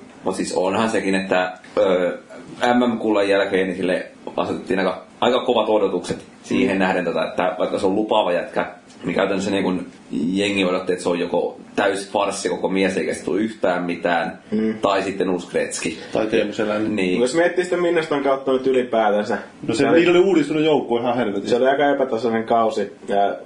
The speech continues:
Speaker 3: ei nyt mennyt ihan putkeen se homma kokonaisuudessaan.
Speaker 2: No eihän se nyt siis, mut siis sinne tuli nää, ö, Parry-, Parrish ja
Speaker 3: Joo.
Speaker 2: sitten tuli Sutteri, Sutteri.
Speaker 3: Joo, Sutteri tuli sinne pakistoon, ja sitten Parise tuli tosiaan hyökkäykseen, et tota,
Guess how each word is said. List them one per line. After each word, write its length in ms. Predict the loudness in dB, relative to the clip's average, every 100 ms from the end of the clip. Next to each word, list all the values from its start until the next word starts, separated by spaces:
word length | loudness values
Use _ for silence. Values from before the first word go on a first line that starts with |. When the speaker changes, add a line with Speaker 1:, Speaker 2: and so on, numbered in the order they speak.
| -4
Speaker 3:
ei 180 | 0 0
nyt 160 | 0 -2
mennyt 240 | 0 0
ihan 160 | 0 -2
putkeen 400 | -2 -2 -4 -4
se 80 |
homma 360 | -4 -2 -2 -4 -8 -6
kokonaisuudessaan. 720 | -4 -2 -2 0 0 2 2
Speaker 2:
No 60 | 2
eihän 200 | 0 0
se 120 | 0
nyt 180 | 0 -2
siis, 140 | 0
mut 140 | 2 2
siis 300 | 0 -2 -2
sinne 180 | 0
tuli 320 | 0 2 2 2
nää, 380 | 2 2 2 -2 -12 -4
ö, 260 | 0 2 2 2
Parry-, 560 | 2 4 2 2 0 0
Parrish 320 | 2 2 2
ja 100 | 2 4 2 2 0
Speaker 3:
Joo. 140 | 2 2
Speaker 2:
sitten 180 | 0 0
tuli 200 | 0 0
Sutteri, 540 | -2 -4 -4 -4 -4 -8
Sutteri. 420 | -8 -6 -4 -4 -6 -6
Speaker 3:
Joo, 180 | -2 0
Sutteri 400 | -2 -2 -2 -2
tuli 200 | -2 -2
sinne 160 | -2 -6 -2
pakistoon, 540 | -2 -2 -4 -2 -2
ja 40 | -2
sitten 280 | -6 -6 -4
Parise 400 | 0 0 0 0
tuli 180 | 0 0
tosiaan 340 | 0 0 0
hyökkäykseen, 580 | 2 0 0 -4 0 0
et 120 | 0 -4 -20 -20 -4
tota, 460 | -4 0 -2 -2